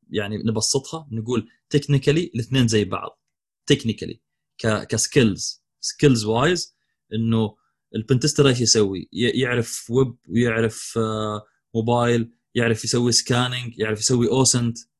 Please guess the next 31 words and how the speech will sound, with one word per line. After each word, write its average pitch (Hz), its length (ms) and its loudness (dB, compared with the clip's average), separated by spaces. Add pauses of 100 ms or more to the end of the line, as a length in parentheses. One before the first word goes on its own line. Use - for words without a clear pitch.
لأنه 123 340 0 (500)
م-، 131 160 -2
أنت 147 260 2
بتسوي 180 340 4
اوسنت 139 320 4
في - 60 -4
الريد 117 200 0
تيم، 101 220 -2
بس - 360 -4 (540)
في، - 200 -2
في - 80 -4
البنتست 165 500 2
برضه 170 200 4
بتسوي 113 340 2
اوسنت، 95 360 -6
ترى 147 140 0
اثنين 151 220 2
زي 123 180 4
بعض. - 280 -8 (1160)
آه، 110 760 -2 (420)
بتسوي 123 440 4
ب-، 127 80 -4
ممكن 127 420 2
تدور 139 160 6
على 131 140 2
ثغرات، 139 380 -2
يس. 117 240 2
بتسوي، 131 460 4 (260)
بتسوي 143 280 2
فيشنج، 175 380 2
يس. - 420 2